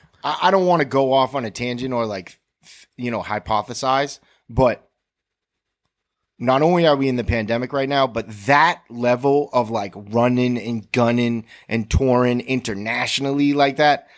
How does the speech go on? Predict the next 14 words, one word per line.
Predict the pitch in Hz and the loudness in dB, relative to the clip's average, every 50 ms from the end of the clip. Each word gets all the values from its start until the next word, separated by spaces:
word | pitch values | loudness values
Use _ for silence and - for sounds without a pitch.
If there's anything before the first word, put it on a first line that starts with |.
| _ _ _ - | _ _ _ -2
I | 127 135 | -2 0
mean, | 143 143 135 127 | 2 2 0 0
dude, | 113 104 147 143 117 107 | 0 2 2 2 2 2
that | 123 135 143 | 2 2 2
was | 156 170 160 165 | 2 0 2 2
at | - - - | 0 0 -2
the | 98 | -6
heights | - - - - 123 131 131 123 - - | -10 -8 -6 -4 -4 -4 -4 -6 -8 -10
of | - - 120 113 | -8 -8 -8 -8
the | 113 | -8
possibilities | 110 - 120 113 113 110 113 104 101 113 113 120 123 127 127 120 | -6 -2 0 0 0 -2 -4 -6 -4 -4 -4 -2 -2 -4 -4 -4
of | 127 120 | -6 -4
doing | 123 131 135 131 | -4 -2 -2 0
that. | 139 135 131 - - | 0 0 -2 -2 -6